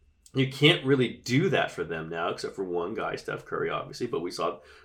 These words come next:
we've seen the, the limits of that with one player running around. Uh, and it just isn't that where you can go, "Okay, they can guard this guy, and they, and, and that team can't guard their, this guy, this guy, this guy." They, you can't just do that with them right now.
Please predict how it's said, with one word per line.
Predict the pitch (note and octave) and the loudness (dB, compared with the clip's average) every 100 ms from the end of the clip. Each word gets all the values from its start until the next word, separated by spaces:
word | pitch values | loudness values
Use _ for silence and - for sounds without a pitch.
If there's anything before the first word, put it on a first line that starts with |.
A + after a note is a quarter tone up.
| _ | _
we've | F#2 F2+ | -10 -8
seen | - - G2 F2+ | -6 -4 -4 -2
the, | F2+ | -4
the | F2 F2+ | -4 -4
limits | F#2+ G#2 G#2 G2 | 0 0 0 0
of | F#2+ E2 | -2 -2
that | F#2 F#2+ - | 0 0 -2
with | F2 | -8
one | F2 E2+ F#2+ F#2+ F2+ | -6 -2 -2 -2 -4
player | F#2 F#2 F2 | 0 2 2
running | F2 F2 E2+ | 2 -2 -4
around. | E2 E2 E2 - - - _ _ - | -4 -6 -8 -10 -12 -20 _ _ -10
Uh, | F2+ F#2 G2 - | -6 -4 -6 -6
and | A2 G2 | -6 -6
it | - | -4
just | C3 - | -6 2
isn't | B2+ C#3 C3 | 2 4 4
that | A2 G#2 G#2+ | 6 6 6
where | G2+ | 2
you | G2 | 4
can | G2+ | 6
go, | D#3 | 8
"Okay, | D#3 - | 10 10
they | G3+ | 10
can | E3 | 12
guard | B2+ G#2 | 10 10
this | A2 | 6
guy, | - A2+ A2 | 6 6 8
and | G#2+ G2+ G#2+ | 6 2 8
they, | D3 B2+ | 8 6
and, | G#2+ G#2+ - | 0 -2 -2
and | B2 B2+ | 2 6
that | E3+ | 4
team | - C#3 | 4 0
can't | A#2 B2+ B2+ | 6 6 8
guard | A2 F#2 | 4 6
their, | G2 G2 | 4 6
this | A2 - | 4 4
guy, | G2+ F#2 | 4 4
this | G2+ | 2
guy, | E2 | 2
this | G2 - | 2 0
guy." | - | 0
They, | G#2 G#2+ - - | 2 2 0 -8
you | A#2+ | -8
can't | - - E3 E3 | -8 -4 -2 -2
just | B2+ A2+ G2+ - | -4 -4 -8 -8
do | A2+ C3+ | 0 2
that | A#2 - | 2 -2
with | E2 D#2 | -4 -6
them | D2+ - | -6 -6
right | E2 D#2+ | -8 -8
now. | - D#2+ D#2+ | -8 -8 -8